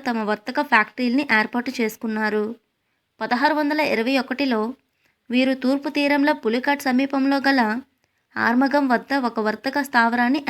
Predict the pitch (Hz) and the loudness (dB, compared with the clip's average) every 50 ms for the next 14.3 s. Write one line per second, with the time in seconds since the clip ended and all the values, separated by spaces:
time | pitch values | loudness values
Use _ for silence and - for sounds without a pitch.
0 | 233 226 220 220 247 240 - 247 - - 226 214 - - - 226 220 220 220 220 | -2 -2 0 -2 -4 -4 -4 -4 -4 -4 -4 -4 -6 -6 -6 -4 -2 -2 -2 -2
1 | 214 220 220 214 233 - _ _ _ _ _ _ _ _ _ _ _ _ - 233 | -2 -2 -2 -4 -8 -14 _ _ _ _ _ _ _ _ _ _ _ _ -8 -8
2 | 226 - 311 320 294 247 247 - 254 262 240 233 233 226 - 220 220 262 294 285 | -4 0 0 2 2 2 2 0 0 0 0 0 0 0 -2 0 0 2 0 0
3 | 262 262 - - 277 285 240 254 233 202 - 247 247 254 254 254 - 233 240 285 | 0 0 0 0 0 0 2 0 -2 2 2 4 4 4 2 0 -2 0 2 2
4 | 302 - 226 220 214 226 - 240 233 - 247 - 240 226 220 - - 240 226 220 | 4 4 4 2 2 0 -2 -4 -4 -4 -6 -6 -6 -6 -6 -6 -6 -4 -4 -2
5 | 220 226 220 220 220 214 214 - _ _ _ _ _ _ _ _ _ _ _ _ | -2 -2 -2 -2 -4 -4 -8 -12 _ _ _ _ _ _ _ _ _ _ _ _
6 | _ - 226 233 254 277 302 311 311 311 277 285 277 226 196 214 214 240 269 294 | _ -6 -4 0 4 4 4 4 6 4 4 4 4 2 2 2 4 4 4 4
7 | 277 285 285 277 294 294 269 233 214 - - 262 277 254 233 220 220 240 262 262 | 4 2 2 4 4 2 2 0 -2 -2 -2 0 0 2 0 0 -2 -2 -2 0
8 | 226 214 220 247 - _ _ _ _ _ _ _ _ - 220 220 226 247 262 - | -2 -2 -4 -6 -10 _ _ _ _ _ _ _ _ 4 6 8 8 8 6 0
9 | - - 285 285 277 285 269 277 294 285 - - 233 220 226 240 262 262 262 262 | -2 2 2 2 4 4 2 0 0 0 -4 -4 -4 -2 0 2 2 2 2 2
10 | 277 269 269 233 214 214 240 247 - _ _ _ _ _ _ _ _ _ _ _ | 2 4 4 4 4 2 -2 -6 -8 _ _ _ _ _ _ _ _ _ _ _
11 | - 254 269 285 285 277 311 285 254 247 247 254 269 269 269 277 277 277 285 285 | -2 0 0 0 0 0 0 2 4 6 6 6 4 2 2 0 0 2 2 0
12 | 269 277 294 294 240 247 233 233 233 220 220 214 214 - 269 269 247 233 220 214 | 2 2 2 2 2 0 0 0 0 0 0 -2 -4 -4 -2 0 0 0 -2 -2
13 | - 277 277 277 277 262 277 285 277 285 - 247 220 226 226 247 254 262 262 262 | -4 -2 0 0 0 0 -4 -6 -6 0 2 4 4 4 4 2 2 2 2 2
14 | 262 254 226 214 233 | 2 0 -2 -2 -6